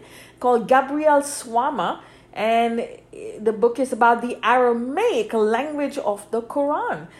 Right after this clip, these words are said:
Um, it's a very interesting book. I've not read the whole book, but I've gl-, gone through it a little bit. So I'm gonna go through the introduction. We'll talk about what it says, and then,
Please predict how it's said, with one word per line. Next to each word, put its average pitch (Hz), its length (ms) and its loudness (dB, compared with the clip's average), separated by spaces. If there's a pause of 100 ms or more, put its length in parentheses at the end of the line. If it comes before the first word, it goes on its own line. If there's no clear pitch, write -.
(220)
Um, 214 840 2
it's 247 200 -6
a 330 80 -2
very 339 400 4
interesting 294 640 -6
book. 285 160 0
I've 214 180 0
not 220 240 -6
read 202 140 0
the 202 60 2
whole 214 260 0
book, 240 300 0
but 220 160 4
I've 190 320 -4
gl-, 214 340 -4
gone 208 280 -2
through 269 240 -6
it 196 100 -6
a - 20 2
little 233 220 4
bit. 180 240 -2 (180)
So 320 140 0
I'm 349 120 -2
gonna 415 360 2
go 311 240 2
through 359 160 -2
the 294 80 -4
introduction. 262 720 -4
We'll 220 200 0
talk 247 280 -2
about 233 240 2
what 214 200 0
it 185 160 -8
says, 202 440 -2 (300)
and 233 280 -2
then, 233 240 2